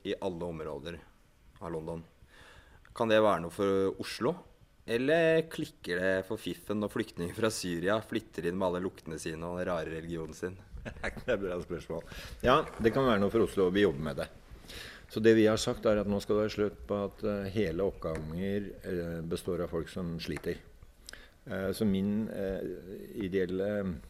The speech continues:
Speaker 2: i min ideelle verden så har vi tjue leiligheter i en gård, og da har vi en eller to leiligheter med folk som sliter, sånn at de atten andre, eh, kan være til nytte for de som har det vanskelig.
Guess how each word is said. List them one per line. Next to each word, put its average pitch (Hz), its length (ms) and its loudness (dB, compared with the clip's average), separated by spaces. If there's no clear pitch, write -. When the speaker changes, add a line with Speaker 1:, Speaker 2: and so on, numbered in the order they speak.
Speaker 2:
i 101 140 0
min 90 220 0
ideelle 90 340 0
verden 98 360 -4
så 107 400 0
har 98 160 -2
vi 98 200 0
tjue 110 340 4
leiligheter 90 440 4
i 92 40 2
en 101 100 0
gård, 151 400 4
og 107 120 -4
da 92 160 -2
har 90 60 -4
vi 98 200 2
en 92 200 -4
eller 95 160 -2
to 92 280 -4
leiligheter 87 440 -4
med 90 360 -4
folk 76 200 -6
som 80 120 -10
sliter, 117 500 -2
sånn 85 260 -8
at 82 140 -10
de 92 280 -2
atten - 400 -10
andre, 82 420 -4
eh, - 340 -4
kan - 140 -2
være 80 180 0
til 87 100 -4
nytte 85 380 -4
for 90 140 -2
de 80 160 -4
som 80 180 -10
har 85 80 -4
det 82 120 -4
vanskelig. 78 340 -8